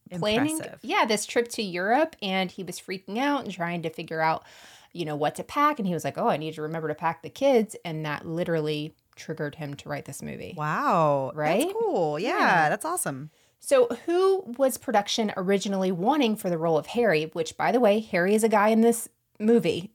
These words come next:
Speaker 1: Uh, Joe Pesci original is who played him, but who did they want originally to play this character? Was it Robert Redford, Robert De Niro, or Robert Blake?
Speaker 2: Robert De Niro.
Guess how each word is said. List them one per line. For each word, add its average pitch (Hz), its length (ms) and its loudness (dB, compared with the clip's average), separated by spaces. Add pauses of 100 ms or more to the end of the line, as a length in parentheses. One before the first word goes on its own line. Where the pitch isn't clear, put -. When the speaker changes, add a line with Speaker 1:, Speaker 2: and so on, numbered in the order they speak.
(100)
Speaker 1:
Uh, 160 300 2
Joe 202 280 0
Pesci 196 600 -2
original 165 420 -4 (260)
is 180 200 -2
who 220 160 0
played 165 300 0
him, 151 160 -8
but 165 180 -12
who 277 320 -2
did 202 220 -6
they 175 120 -2
want 170 440 -4
originally 156 640 -4
to - 180 -14
play 269 340 -4
this 165 180 -6
character? - 480 -10 (300)
Was 175 140 -8
it - 60 -6
Robert 151 280 0
Redford, 247 520 2 (140)
Robert 220 360 0
De 220 80 -6
Niro, 175 500 -2
or 254 100 -6
Robert 185 360 -2
Blake? 208 400 -6 (1400)
Speaker 2:
Robert 165 380 -8
De 147 100 -12
Niro. 135 440 -10